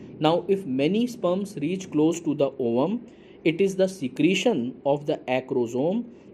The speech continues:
that helps only one sperm to enter cytoplasm of the ovum through the zona pellucida. So, special enzymes being secreted by the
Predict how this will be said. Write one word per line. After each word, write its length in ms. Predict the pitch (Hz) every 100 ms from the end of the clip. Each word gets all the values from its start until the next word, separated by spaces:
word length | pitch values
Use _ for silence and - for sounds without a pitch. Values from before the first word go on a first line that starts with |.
| -
that 200 | 143 147 -
helps 380 | 160 202 - -
only 320 | 147 156 160
one 400 | 151 127 170 220
sperm 540 | 220 - 151 151 180 - - -
to 100 | 147
enter 380 | 131 123 123 185
cytoplasm 960 | - 135 131 127 156 135 117 139 170 185 -
of 220 | 113 -
the 120 | 143 160
ovum 400 | 160 165 123 95 - - - -
through 240 | - 170 190
the 220 | 143 123
zona 400 | 117 120 147 208 -
pellucida. 580 | 139 139 127 - 101 87 - - - - -
So, 360 | 180 196 202
special 480 | - - 175 185 240
enzymes 580 | 202 151 147 147 156 160
being 200 | 147 147
secreted 720 | 147 120 127 120 120 190 220 - - - -
by 300 | 127 131 135
the 340 | 123 135 214